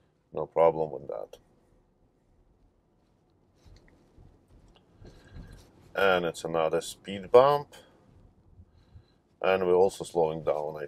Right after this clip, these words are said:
think, because of the car in front of me.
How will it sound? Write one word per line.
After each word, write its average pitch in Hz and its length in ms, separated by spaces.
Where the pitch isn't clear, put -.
think, 76 260
because - 460
of - 180
the 80 100
car 135 540
in 131 140
front 143 420
of 135 200
me. 139 140